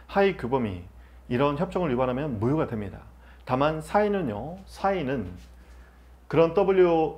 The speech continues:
더블유티오 위반 여부를 가지고 위법성 주장을 할 수도 없을 뿐더러 그리고 소재기도 안 된다는 겁니다. 왜 그럴까요? 이런 더블유티오 같은 이런 협정 위반은 개인의 구체적인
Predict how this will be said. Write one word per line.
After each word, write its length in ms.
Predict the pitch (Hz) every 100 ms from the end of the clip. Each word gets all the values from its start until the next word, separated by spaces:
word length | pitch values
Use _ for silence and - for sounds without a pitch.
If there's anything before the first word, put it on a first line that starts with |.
| - -
더블유티오 600 | 190 180 170 170 156 143
위반 380 | 131 139 151 143
여부를 760 | 123 127 135 135 170 208 220 -
가지고 800 | 127 117 143 101 104 170 202 -
위법성 460 | 123 139 151 151 123
주장을 280 | - 139
할 140 | 135 143
수도 200 | 143 123
없을 260 | 117 127
뿐더러 560 | 135 123 117 151 190 - - - -
그리고 180 | 110 110
소재기도 420 | - 220 214 165
안 120 | 113
된다는 320 | 120 143 139 120
겁니다. 380 | 101 98 95 -
왜 140 | 139
그럴까요? 520 | 156 160 156 101 151 - - - - - - - - - - - -
이런 400 | 143 151 185 151
더블유티오 480 | 196 190 180 180 165
같은 440 | 151 147 147 143
이런 220 | 127 143 139
협정 260 | 180 175
위반은 400 | 127 135 123 98
개인의 340 | - 147 143 -
구체적인 640 | - 143 139 147 175 202